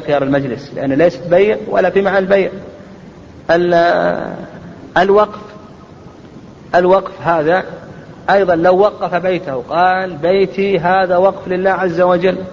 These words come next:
ثم قال: "فسخت في المجلس"، نقول: "ما تملك الفسخ، خلاص هذا شيء أخرجته لله عز وجل"، هذا ليس بيعا ولا في معنى البيع، هذا تبرع لله عز وجل.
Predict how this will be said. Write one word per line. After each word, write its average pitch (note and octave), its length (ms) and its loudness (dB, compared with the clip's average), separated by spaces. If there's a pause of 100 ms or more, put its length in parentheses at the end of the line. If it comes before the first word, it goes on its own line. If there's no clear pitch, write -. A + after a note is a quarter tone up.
(840)
ثم G3+ 160 4
قال: G3 240 2
"فسخت F3 360 -2 (160)
في D#3+ 60 -4
المجلس"، C#3 520 -4
نقول: B3 160 0
"ما C4 100 2
تملك E3 280 0
الفسخ، C3 280 -6 (600)
خلاص G3 360 0
هذا F#3 160 2
شيء G3 240 2
أخرجته F3 460 2
لله E3 200 2
عز D3 280 -2
وجل"، C#3 320 0 (640)
هذا D#3 180 2
ليس G#3 240 4
بيعا A3 640 0
ولا F3 200 2
في F3+ 120 -2
معنى F3 160 0
البيع، E3 380 2
هذا E3+ 120 2
تبرع F#3 460 0 (680)
لله E3 200 2
عز D3 280 -2
وجل. C#3 320 0